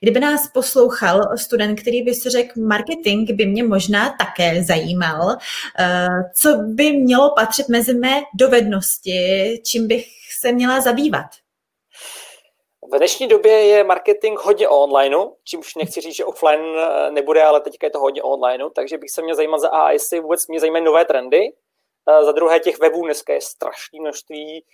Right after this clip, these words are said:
Speaker 2: spíše problém si brát ten správný, ale
Speaker 1: Mhm.
Speaker 2: marketing bych, eh, lepší, že bych měl vědět, eh, umět dobře sledovat a komunikovat, co se týče sítí, protože to je základní komunikace. Měl bych se naučit nějakým způsobem psát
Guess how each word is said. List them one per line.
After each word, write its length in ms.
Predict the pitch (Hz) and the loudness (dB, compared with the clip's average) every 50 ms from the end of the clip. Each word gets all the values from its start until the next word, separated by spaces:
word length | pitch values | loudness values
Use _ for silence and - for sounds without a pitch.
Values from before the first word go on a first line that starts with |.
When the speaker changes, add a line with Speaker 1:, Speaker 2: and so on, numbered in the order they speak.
| _ _ _ | _ _ _
Speaker 2:
spíše 280 | _ - - 170 - - | _ -12 -8 -2 0 0
problém 300 | - - 170 165 165 165 | 4 4 4 4 4 2
si 120 | - - | 2 0
brát 180 | 170 170 165 160 | 2 2 2 0
ten 100 | 165 170 | -2 -6
správný, 600 | - - - 147 135 131 127 143 147 170 214 262 - _ _ _ _ _ _ _ _ _ | -6 -2 2 2 2 2 2 0 -6 -8 -8 -10 -14 _ _ _ _ _ _ _ _ _
ale 420 | 151 147 147 147 147 147 147 143 | 2 2 4 4 4 2 2 0
Speaker 1:
Mhm. 80 | 147 147 | 0 0
Speaker 2:
marketing 480 | 156 156 156 185 170 - 175 170 156 | 0 -2 -2 -4 -8 -8 -10 -10 -10
bych, 140 | 156 180 175 - - - - | -12 -12 -12 -12 -14 -6 -2
eh, 100 | 147 151 | 2 4
lepší, 220 | 151 156 156 - | 4 2 2 -2
že 60 | - 175 | -8 -10
bych 120 | 165 - | -12 -6
měl 120 | - 170 | -4 -4
vědět, 240 | 160 165 165 165 160 160 - | -2 2 2 2 0 0 -2
eh, 140 | - 135 139 - | -4 -2 -2 -4
umět 200 | - 170 175 165 | -4 -6 -6 -6
dobře 180 | 165 170 - 170 | -6 -6 -6 -6
sledovat 340 | - - 170 170 165 170 160 - | -4 -2 -2 0 0 -2 -4 -4
a 40 | 156 | -10
komunikovat, 560 | - - 160 165 165 165 - 170 170 185 - - - - | -10 -8 -8 -8 -8 -6 -2 0 0 0 -2 -4 -10 -18
co 80 | 226 | -18
se 80 | - - - | -20 -20 -20
týče 160 | 294 - - - | -18 -20 -18 -20
sítí, 380 | - - _ - 180 202 254 _ _ _ | -20 -20 _ -20 -20 -20 -20 _ _ _
protože 260 | - - - 135 127 - | -18 -10 -8 -8 -6 -2
to 60 | - | 0
je 220 | 127 131 131 127 127 | 2 2 2 2 2
základní 360 | 127 120 - - 139 143 143 | 2 0 0 -2 -8 -10 -6
komunikace. 580 | - 147 156 156 - - - - 202 202 208 208 _ _ _ _ _ _ _ | -4 -2 -2 -2 0 -2 0 2 2 0 0 -2 _ _ _ _ _ _ _
Měl 120 | - 151 160 | 0 2 2
bych 100 | 165 165 | 2 0
se 100 | - 180 | 0 0
naučit 260 | 175 175 156 156 160 | 0 0 -2 -2 0
nějakým 240 | 175 170 160 180 170 | 0 0 0 0 -6
způsobem 260 | 180 170 - 185 175 | -10 -6 -6 -6 -6
psát 340 | - - 156 151 151 170 | -2 0 2 4 4 2